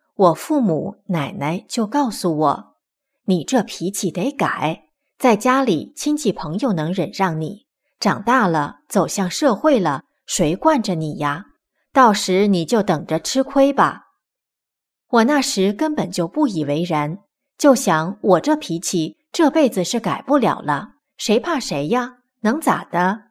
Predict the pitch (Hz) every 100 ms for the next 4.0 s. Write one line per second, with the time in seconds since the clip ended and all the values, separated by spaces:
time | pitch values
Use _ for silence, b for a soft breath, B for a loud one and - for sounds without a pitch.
0 | - 302 285 311 277 330 277 165 147 -
1 | _ _ _ _ _ _ _ _ _ _
2 | 208 180 175 - 208 208 214 214 180 156
3 | 202 202 214 - 247 277 190 175 190